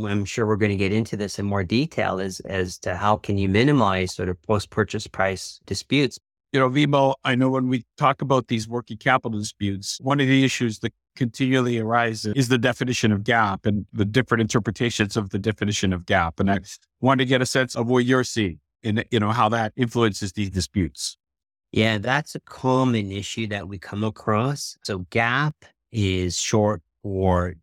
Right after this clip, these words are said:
Speaker 1: Generally Accepted Accounting Principles. And often people think it's a set of rules or standards. It's not quite that definitive, right? Because it's really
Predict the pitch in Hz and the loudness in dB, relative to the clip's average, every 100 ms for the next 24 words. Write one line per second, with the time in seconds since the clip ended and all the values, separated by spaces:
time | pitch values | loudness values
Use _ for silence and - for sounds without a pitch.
0 | _ - 113 113 117 117 120 117 120 85 | _ 0 2 2 2 4 2 2 0 -4
1 | 90 - 101 - 101 90 92 - 95 92 | -6 -4 -4 -4 -6 -6 -8 -4 -2 -2
2 | 95 90 82 _ 113 101 - 113 143 170 | -6 -6 -10 _ -2 0 0 0 0 -2
3 | - - _ _ _ - 113 104 - - | -8 -14 _ _ _ -6 0 0 -2 -2
4 | 117 143 156 - 131 113 - 117 - 110 | 2 2 2 0 0 0 -2 -2 0 -2
5 | 98 - 104 95 87 - 101 98 - 104 | -2 0 2 2 -2 -6 -4 -2 0 0
6 | 92 98 104 87 69 - - - 85 - | 2 2 2 2 -2 -12 -14 -10 -10 -2
7 | 104 98 90 76 76 - - _ _ _ | 2 2 2 -4 -10 -14 -16 _ _ _
8 | - 104 120 135 151 - - - 127 123 | -4 -2 2 2 0 -4 -6 0 0 0
9 | - 95 90 - 90 107 101 85 76 - | -2 -2 -2 -6 -4 0 0 0 -4 -2
10 | 90 110 - 107 101 98 107 95 104 110 | 0 0 0 -2 0 0 0 -4 0 2
11 | 101 | 2